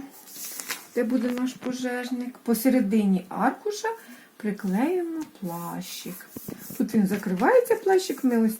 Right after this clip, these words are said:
ці поли плащика лишаємо, не приклеюємо. Так,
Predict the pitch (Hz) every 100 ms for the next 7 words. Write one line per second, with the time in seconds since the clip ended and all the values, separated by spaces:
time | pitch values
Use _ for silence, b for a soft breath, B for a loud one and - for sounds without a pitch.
0 | - 202 190 B - - 233 285 370 370
1 | 285 285 277 247 - 180 170 - - 190
2 | 285 320 247 226 285 214 185 - 165 180
3 | 185 220 247 302 370 427 523 - - -
4 | B B - - - 180 180 262 427